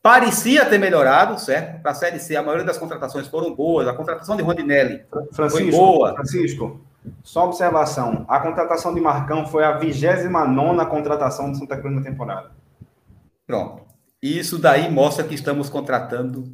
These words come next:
Speaker 1: muito mal. Só esse número mostra que estamos contratando muito mal. E como eu tava dizendo, parecia que tinha melhorado, isso é um banho de água fria.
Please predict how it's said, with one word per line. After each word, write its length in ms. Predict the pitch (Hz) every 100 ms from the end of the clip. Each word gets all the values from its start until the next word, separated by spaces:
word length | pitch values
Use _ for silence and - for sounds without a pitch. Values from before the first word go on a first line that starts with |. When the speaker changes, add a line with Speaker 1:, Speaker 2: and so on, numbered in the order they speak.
| - 123
Speaker 1:
muito 500 | 127 165 233 - -
mal. 300 | - - - _ _ _ _ _ _ _
Só 240 | - 196
esse 180 | 226 196
número 260 | 156 170 160
mostra 220 | 151 -
que 40 |
estamos 180 | - 147
contratando 420 | 151 143 131 131
muito 220 | 135 143 123
mal. 320 | 95 85 - _ _ _ _ _ -
E 80 |
como 180 | 160 208
eu 40 | 240
tava 180 | 220 208
dizendo, 280 | 151 143
parecia 540 | - 220 202 - 226 247
que 140 | 247
tinha 160 | - 175
melhorado, 680 | 165 143 110 143 208 - -
isso 180 | - 202
é 40 |
um 80 | 165
banho 140 | 160
de 80 | 202
água 140 | 247 285
fria. 420 | - 110 -